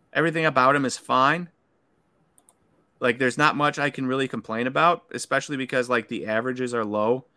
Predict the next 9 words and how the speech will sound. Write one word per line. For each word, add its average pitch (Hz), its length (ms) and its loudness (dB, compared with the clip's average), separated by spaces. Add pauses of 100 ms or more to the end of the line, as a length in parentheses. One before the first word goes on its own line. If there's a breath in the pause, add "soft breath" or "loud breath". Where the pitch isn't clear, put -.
(280)
but 117 140 -2
the - 60 -14
babips 110 460 -4
are 123 100 -2
low 127 300 0
to 120 160 -14
where 110 220 0
I'm 104 160 -2
like, 101 340 -4